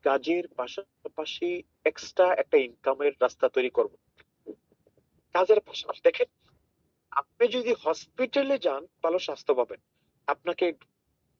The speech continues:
টেক কেয়ার করবে, নার্স আসবে, ডক্টর আসবে, time to time আপনার শরীরের টেম্পারেচার চেক করবে,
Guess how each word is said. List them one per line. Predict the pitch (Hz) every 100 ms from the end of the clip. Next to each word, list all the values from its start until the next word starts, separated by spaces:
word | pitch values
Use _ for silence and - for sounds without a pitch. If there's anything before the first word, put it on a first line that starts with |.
| -
টেক | - -
কেয়ার | 196 165
করবে, | 147 117 113
নার্স | 110 131 139 -
আসবে, | 139 117 123 123 117
ডক্টর | 143 143 - 147
আসবে, | 120 117 123 117 - - - - _
time | 165 165
to | 180 175 -
time | 147 160
আপনার | 156 - 156
শরীরের | - 156 143 _
টেম্পারেচার | 165 160 - 165 165 147 _
চেক | 139 -
করবে, | 143 131 139 139 131